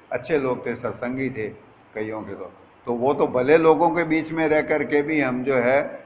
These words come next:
लाभ नहीं उठा सके, और वो राक्षसों के बीच में रहकर भी लाभ उठा लिया। कारण है कि उसने जगत से प्रेम नहीं किया, तो उनकी बुराई तो आई नहीं।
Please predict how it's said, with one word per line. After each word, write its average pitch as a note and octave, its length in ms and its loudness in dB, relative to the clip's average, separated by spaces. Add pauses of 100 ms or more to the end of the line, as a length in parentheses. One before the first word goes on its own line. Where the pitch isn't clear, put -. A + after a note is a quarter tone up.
लाभ C3+ 280 8
नहीं C#3 100 0
उठा C3 240 4
सके, A#2+ 340 0
और C3+ 380 -2
वो A#2+ 140 2
राक्षसों D3+ 580 4
के D#3+ 100 0
बीच D3+ 220 -2
में D#3+ 120 0
रहकर D#3 320 2
भी D#3 260 -4
लाभ C#3+ 240 6
उठा C#3+ 240 2
लिया। C3 260 2 (380)
कारण C#3+ 300 8
है D#3 100 4
कि C3+ 80 -2
उसने C#3 500 0
जगत A#2+ 320 -2
से D3 200 0
प्रेम B2+ 380 -4
नहीं A2+ 220 -6
किया, E2 420 -12 (1400)
तो D3 180 8
उनकी D3 240 4
बुराई D3 360 6
तो C#3+ 140 6
आई C#3 240 8
नहीं। D#3+ 260 2